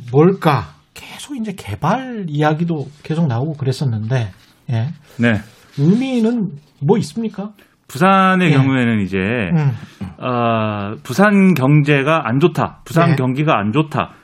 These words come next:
Speaker 2: 이 얘기를 굉장히 오래됐습니다. 이 얘기
Speaker 1: 네.
Speaker 2: 나온 지. 그래서 이제 문재인 정권 초반부에도 사실 최저임금 인상 이런 것들이 한참 이제 논란이 됐을 때,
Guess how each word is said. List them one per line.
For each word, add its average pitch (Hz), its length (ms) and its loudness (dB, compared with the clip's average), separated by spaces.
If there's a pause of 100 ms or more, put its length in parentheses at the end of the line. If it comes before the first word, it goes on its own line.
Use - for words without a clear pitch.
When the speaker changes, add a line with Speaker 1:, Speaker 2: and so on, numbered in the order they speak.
(160)
Speaker 2:
이 156 160 2
얘기를 151 680 4
굉장히 226 340 4
오래됐습니다. 127 640 4
이 101 80 -2
얘기 101 140 0
Speaker 1:
네. 92 60 2
Speaker 2:
나온 - 220 -2
지. 95 200 -12 (440)
그래서 170 300 4
이제 139 200 4
문재인 165 360 4
정권 147 240 0
초반부에도 160 640 2
사실 95 600 -2 (280)
최저임금 240 460 4
인상 127 240 4
이런 127 160 2
것들이 123 280 -4
한참 208 340 2
이제 110 180 0
논란이 113 300 0
됐을 85 300 -6
때, 123 280 0